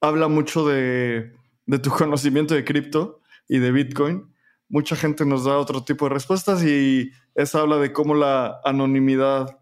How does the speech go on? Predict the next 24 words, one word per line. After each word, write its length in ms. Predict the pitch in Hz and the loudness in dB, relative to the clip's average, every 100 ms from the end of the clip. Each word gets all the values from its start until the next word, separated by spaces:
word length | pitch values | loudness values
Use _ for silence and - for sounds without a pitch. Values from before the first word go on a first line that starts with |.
| _ _ _ - | _ _ _ -2
y 760 | 139 135 135 131 127 120 117 - _ _ - | 0 2 2 2 2 0 -4 -10 _ _ -2
esta 260 | 151 190 | 0 0
figura 480 | 180 156 165 175 165 | 2 2 4 2 0
que 120 | 151 | 0
vino, 340 | 143 160 165 160 | 2 2 2 2
nos 280 | 147 135 135 | 2 0 0
dio 140 | 143 | 2
Bitcoin 760 | 151 151 - 147 143 139 139 - | 2 0 0 0 2 0 -4 -4
y 80 | 127 | -4
se 140 | 135 | -4
fue, 480 | 123 143 147 151 160 _ _ _ _ _ _ _ _ _ _ | -2 0 2 0 -6 _ _ _ _ _ _ _ _ _ _
fortalece 600 | - 147 156 160 202 190 | 0 0 2 2 0 2
aún 240 | 170 180 | 2 4
más 180 | 175 175 | 2 2
la 120 | 170 | 0
narrativa 440 | 151 139 135 165 160 | 0 0 0 0 0
de 100 | 135 | 2
Bitcoin 560 | 151 151 135 135 147 - _ _ - | 0 0 -2 -2 -6 -16 _ _ -2
y 120 | 139 | 0
la 140 | 135 135 | 2 2
narrativa 460 | 135 131 131 147 | 0 -2 0 2
de 80 | 143 | 2
esta 160 | 139 135 | 0 0
industria. 600 | 131 135 - 135 135 | 0 0 -2 -2 -2